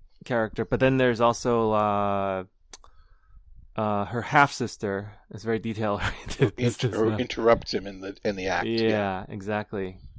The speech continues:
Speaker 2: Now
Speaker 1: And
Speaker 2: she must
Speaker 1: so
Speaker 2: die.
Speaker 1: Yep.
Speaker 2: 'Cause she's seen his face.
Speaker 1: Yeah, but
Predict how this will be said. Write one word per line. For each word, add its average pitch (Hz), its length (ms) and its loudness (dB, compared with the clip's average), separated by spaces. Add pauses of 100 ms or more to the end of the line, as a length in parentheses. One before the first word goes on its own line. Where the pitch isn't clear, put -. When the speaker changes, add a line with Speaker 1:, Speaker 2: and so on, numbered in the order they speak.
(140)
Speaker 2:
Now 110 140 0
Speaker 1:
And 104 80 -4
Speaker 2:
she 165 140 4
must 113 180 6
Speaker 1:
so 101 80 0
Speaker 2:
die. 90 320 -2 (540)
Speaker 1:
Yep. 123 280 2 (320)
Speaker 2:
'Cause 90 160 -10
she's - 260 -4
seen 107 200 -6
his 98 180 -10
face. - 520 -6 (300)
Speaker 1:
Yeah, 98 340 -6 (180)
but 143 260 6